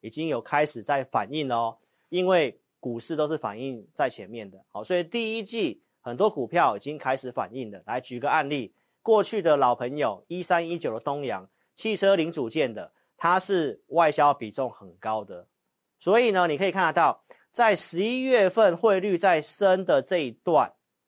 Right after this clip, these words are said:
好，有些股票、有些公司内部人其实已经知道了，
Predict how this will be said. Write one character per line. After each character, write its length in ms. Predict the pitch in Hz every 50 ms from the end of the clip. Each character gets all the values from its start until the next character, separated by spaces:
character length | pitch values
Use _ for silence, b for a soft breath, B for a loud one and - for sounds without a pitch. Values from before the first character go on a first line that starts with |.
| _ _ _ _ _ _ _ _
好， 260 | - - 123 113 101 113
有 160 | 131 135 139
些 240 | - 180 190 196 185
股 260 | - - 131 110 104
票、 360 | - - 170 160 143 117 107
有 120 | 117 120
些 180 | 123 - 175 175
公 240 | 170 170 170 165 170
司 220 | 170 - 170 170
内 180 | 170 180 143 135
部 220 | - 160 147 123
人 160 | 107 101 95
其 160 | 95 - 131 135
实 140 | - 120
已 20 | 95
经 140 | 110 117 113
知 180 | - - 117
道 220 | 110 135 113 98 87
了， 160 | 76 78